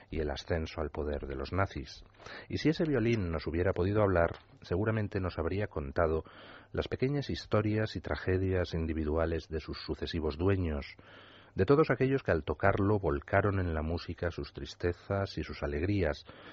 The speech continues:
tan parecidas, por otra parte, a las de cualquier otro ser humano de cualquier época. Me pregunto, ¿qué sonido hace un Stradivarius al ser aplastado por los escombros en un bombardeo?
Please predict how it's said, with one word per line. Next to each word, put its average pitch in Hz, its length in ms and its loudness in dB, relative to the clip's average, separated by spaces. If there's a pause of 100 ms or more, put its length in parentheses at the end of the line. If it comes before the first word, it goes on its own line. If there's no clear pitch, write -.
(100)
tan 147 180 4
parecidas, 80 680 2 (180)
por 73 140 2
otra - 140 0
parte, 78 340 2
a 73 40 2
las 76 140 -2
de 78 80 -4
cualquier 80 420 -2
otro 82 160 -2
ser 101 160 -4
humano 71 400 -4
de 73 100 -6
cualquier 71 340 -4
época. - 400 -8 (1080)
Me 92 100 -2
pregunto, 151 560 0 (640)
¿qué 170 140 0
sonido 117 560 2
hace 85 440 0
un 76 300 -2
Stradivarius 80 1080 -2 (200)
al 82 180 0
ser 95 260 0
aplastado 78 680 0
por 78 180 -6
los 76 160 -6
escombros 76 640 -6
en 76 80 -6
un 76 120 -6
bombardeo? 73 580 -4